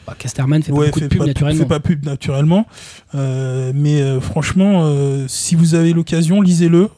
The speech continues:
Speaker 2: Franchement,
Speaker 1: Bah, tu vois,
Speaker 2: euh,
Speaker 1: je, moi, je, je capte pas que, enfin, que,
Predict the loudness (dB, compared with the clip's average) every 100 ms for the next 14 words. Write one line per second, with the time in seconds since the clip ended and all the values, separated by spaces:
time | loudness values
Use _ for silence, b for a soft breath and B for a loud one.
0 | _ -12 -8 -6 -2 0 0 0 0 0
1 | -2 -2 -2 -2 -2 -4 _ -14 -10 -6
2 | -4 -4 -4 -4 -6 -6 -8 -10 -10 -6
3 | -4 -4